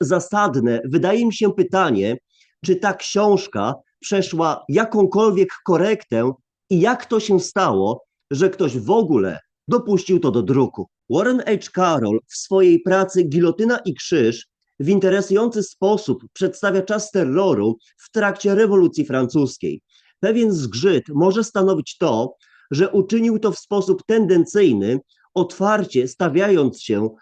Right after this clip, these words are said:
po stronie royalistów i katolików. Aczkolwiek czytelnikowi nie musi to tak bardzo przeszkadzać, jak wady związane z korektą. Niemniej jednak pozycja ta, mimo momentami opisywanych w niej okropności,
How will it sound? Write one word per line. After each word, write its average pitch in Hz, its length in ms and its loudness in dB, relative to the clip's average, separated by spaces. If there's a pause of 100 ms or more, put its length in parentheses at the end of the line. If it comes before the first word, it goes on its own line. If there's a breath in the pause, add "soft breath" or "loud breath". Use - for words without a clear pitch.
po 190 120 2
stronie 190 420 2
royalistów 180 720 0
i 175 80 -4
katolików. 135 640 -2 (120)
Aczkolwiek 196 880 -2
czytelnikowi 185 1080 -2 (240)
nie 170 160 4
musi 226 360 0
to 220 120 0
tak 156 260 -4
bardzo 185 340 0
przeszkadzać, 107 880 -6 (200)
jak 147 240 0
wady 120 560 0
związane 170 520 0
z - 100 -12
korektą. 147 600 -4 (340)
Niemniej 208 400 2
jednak 117 640 0
pozycja 151 540 0
ta, 90 320 -8 (560)
mimo 202 300 2
momentami 196 720 0
opisywanych 185 800 -2
w 170 60 -2
niej 180 200 4
okropności, 170 1080 -2